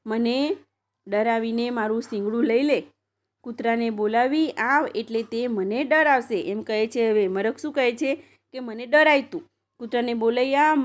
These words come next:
એ મને ડરાવે અને પછી મારું જે સિંગડું છે એ લઈ લે." તો કાગડાભાઈ તો કૂતરા પાસે ગયા અને કહે છે,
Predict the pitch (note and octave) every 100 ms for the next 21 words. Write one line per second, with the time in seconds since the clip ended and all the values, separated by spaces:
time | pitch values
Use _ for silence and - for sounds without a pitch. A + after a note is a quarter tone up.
0 | - A#3+ B3 A3+ A#3 G#3+ G#3+ A#3 B3+ C#4+
1 | C4+ A#3 A3+ G#3+ G#3+ G3 G3+ D#4+ C#5+ _
2 | _ _ _ _ _ _ _ G3+ A3 A3+
3 | B3+ C#4+ C#4+ D4 G#3+ A3 C4+ D#4+ C#4+ -
4 | - - _ _ A3+ C4 D#4 F4 _ A#3
5 | G#3 G#3+ G#3 F#3+ F#3+ C#4 D#4 D#4 A3+ A3
6 | G#3 F#3+ - F#3+ G3 A#3+ A#3 F#3+ F3+ A#3+
7 | D4 D#4 G#3